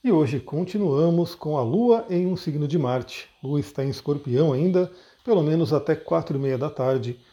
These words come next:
quando ela muda pra Sagitário. Então continuamos aí os processos de transformação, de investigação. A Lua hoje faz aspectos com os três transpessoais, e um já foi feito, duas horas da manhã,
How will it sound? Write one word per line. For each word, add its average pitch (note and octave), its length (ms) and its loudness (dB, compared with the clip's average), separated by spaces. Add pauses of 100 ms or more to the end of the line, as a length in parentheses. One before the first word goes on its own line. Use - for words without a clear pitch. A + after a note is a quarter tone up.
(120)
quando C#3 180 -4
ela B2+ 140 -2
muda C3+ 220 -4
pra C3 160 -6
Sagitário. A2+ 680 -6 (340)
Então D4+ 140 -8
continuamos E3 680 2
aí C#3 300 0
os - 160 -8
processos B2+ 580 -4
de C#3 100 -4
transformação, B2+ 840 0
de C#3+ 160 0
investigação. G3+ 840 0 (540)
A A3 80 0
Lua A3 200 4
hoje G3+ 480 2 (260)
faz D#3 240 -2
aspectos D3 580 -8
com D3+ 240 -4
os - 140 -8
três A3+ 480 0
transpessoais, D#3+ 1000 -2 (540)
e F#3 140 4
um A3+ 160 4
já A#3 120 0
foi F#3 200 2
feito, - 400 -6 (160)
duas D#3+ 320 2
horas C3+ 200 0
da C3+ 140 0
manhã, D3 300 0